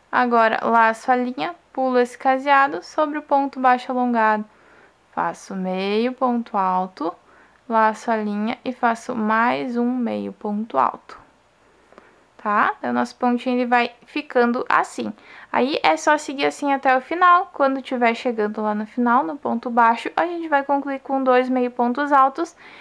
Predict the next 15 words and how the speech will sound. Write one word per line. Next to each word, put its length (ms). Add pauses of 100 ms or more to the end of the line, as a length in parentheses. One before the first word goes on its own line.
(180)
que 120
nem 240
a 40
gente 260
vem 180
fazendo 440
aqui 180
desde 300
o 20
início, 460
tá? 260 (160)
Ao 160
concluir 540 (280)
o 120
motivo. 600